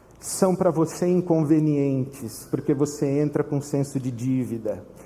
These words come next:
"Esse aqui não é meu lugar, eu não mereço estar aqui, eu não posso estar aqui,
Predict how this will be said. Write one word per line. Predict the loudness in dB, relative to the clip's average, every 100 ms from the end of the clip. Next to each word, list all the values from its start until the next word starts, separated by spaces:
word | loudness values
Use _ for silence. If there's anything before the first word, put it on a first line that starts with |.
| -20 -4
"Esse | -2 2
aqui | 2 6 4
não | 6
é | 4
meu | 6 6
lugar, | 6 4 2 2 2 0 -4 -12 -18 -20 -4 2
eu | 6
não | 6
mereço | 6 4 2 -2
estar | -6 -2 -2
aqui, | -2 -6 -2 0 2 4
eu | 2
não | 2 -2
posso | 2 0 0
estar | -6 -2 0
aqui, | 0 -4 -8 -2 -2 -2